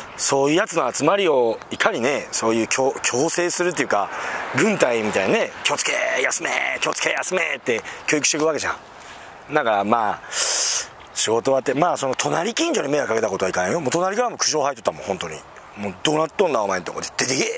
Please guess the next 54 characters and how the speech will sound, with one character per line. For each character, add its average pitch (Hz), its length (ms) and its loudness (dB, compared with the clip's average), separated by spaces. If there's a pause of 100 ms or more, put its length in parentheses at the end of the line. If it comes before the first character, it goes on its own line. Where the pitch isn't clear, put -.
(140)
ー！」 - 20 -6
っ - 20 -8
つ - 100 -2
っ - 40 -20
て。 95 160 -2 (120)
で、 104 80 2
も 98 120 -2
う、 98 40 2
ほ 117 100 2
ん、 110 60 2
謝 - 120 0
罪 131 160 2
行 - 40 -20
っ - 20 -20
た 104 120 2
わ、 73 60 -6
俺。 71 200 -4 (480)
<laughs> - 480 0
本 - 100 -2 (100)
当 107 100 -2
に。 95 160 -2 (480)
ま 143 60 2
あ、 - 20 -
仲 160 180 2
良 117 60 -4
く - 60 -2
し - 120 -2
ま 131 100 2
っ - 40 -6
と 147 120 4
る 120 60 -2
も 98 120 0
ん - 20 2
で、 165 180 2
ま 104 120 -2
あ、 95 60 -2
許 113 160 0
し 139 100 2
て 151 60 -4
も 135 80 -4
ら 131 60 0
え - 40 -4
た - 100 -6
け 98 80 0
ど、 143 100 4
う 123 40 0
ん。 - 40 -6 (1600)
そ - 140 2
れ 120 60 0
は 101 60 -2
な 202 100 2
る 247 100 -4
わ - 140 -6
ね。 - 140 -10